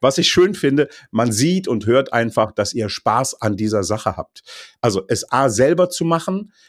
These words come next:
B aber auch mit anderen das zu tun und das finde ich ganz wichtig. Also lieben Dank an euch.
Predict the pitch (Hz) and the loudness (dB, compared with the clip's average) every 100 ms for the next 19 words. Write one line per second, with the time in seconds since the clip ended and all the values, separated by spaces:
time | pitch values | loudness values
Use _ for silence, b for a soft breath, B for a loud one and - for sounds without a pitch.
0 | b 98 139 - 135 135 135 123 120 160 | b 2 2 2 0 0 0 0 0 0
1 | - 113 107 101 98 92 92 - - 107 | 0 -2 0 0 0 0 -2 -2 -6 -6
2 | - 117 95 101 - 104 92 90 98 101 | -2 -2 0 -4 -4 -6 -6 -4 -4 -2
3 | - 82 73 - 113 123 160 156 107 110 | -4 -10 -8 -2 0 2 2 2 2 0
4 | 147 110 - - | -2 -4 -6 -12